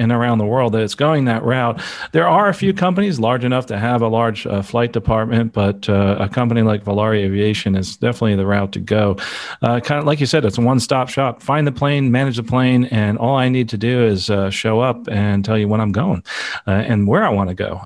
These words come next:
And that's terrific. And that's something that I feel, and I'd like to hear your viewpoint on this, I think that's something that's gonna grow in the future. I, I, I do know, uh, business aviation is gonna come back in the airline world, but it's gonna take a lot longer. Normally in the airlines, you see first,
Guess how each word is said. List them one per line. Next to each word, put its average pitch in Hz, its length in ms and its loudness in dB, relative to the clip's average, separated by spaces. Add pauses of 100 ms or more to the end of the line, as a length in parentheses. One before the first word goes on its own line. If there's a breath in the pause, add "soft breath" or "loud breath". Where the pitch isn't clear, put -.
And 110 160 4
that's 175 220 0
terrific. 123 520 0
And 123 160 2
that's 220 200 2
something 175 320 0
that 131 160 0
I 143 180 0
feel, 135 300 0
and 120 80 2
I'd 113 100 0
like 123 160 -2
to 117 80 -2
hear 113 120 2
your 123 260 0
viewpoint 107 460 0
on 104 120 0
this, 101 220 0
I 151 120 4
think 196 160 0
that's 110 160 0
something 117 280 0
that's 101 140 -6
gonna 101 180 -4
grow 104 320 -2
in 95 60 0
the 92 60 -4
future. 98 500 -6 (420 loud breath)
I, 127 500 -2
I, 110 80 -2
I 117 60 4
do 131 260 2
know, 127 380 0 (100)
uh, 101 160 0
business 113 340 0
aviation 110 380 2
is 98 80 -2
gonna 107 140 0
come 107 180 0
back 104 280 0
in 113 200 2
the 107 160 0
airline 113 460 0
world, 113 160 0
but 110 240 0
it's 107 140 -2
gonna 104 100 -2
take 107 220 -2
a 107 40 2
lot 107 240 2
longer. 104 380 2
Normally 110 360 0
in 107 60 -2
the 101 60 -6
airlines, 107 420 0
you 101 60 -2
see 101 220 -2
first, 104 360 -2